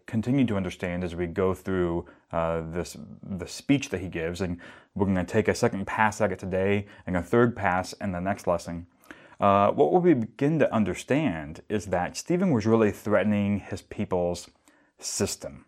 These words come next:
okay? Uh, what is a system, right? Uh, a system, the most broad and simple way to understand what a system is, is a system is a way of doing things, and it's a way of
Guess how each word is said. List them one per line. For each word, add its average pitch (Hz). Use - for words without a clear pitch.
okay? 87
Uh, 85
what 104
is 123
a 123
system, 80
right? 95
Uh, 98
a -
system, 120
the 117
most 123
broad 117
and 101
simple 123
way 95
to -
understand 90
what 90
a 87
system 92
is, 82
is 98
a 107
system 196
is 117
a 117
way 104
of 82
doing 113
things, 170
and 120
it's 127
a 135
way 107
of 92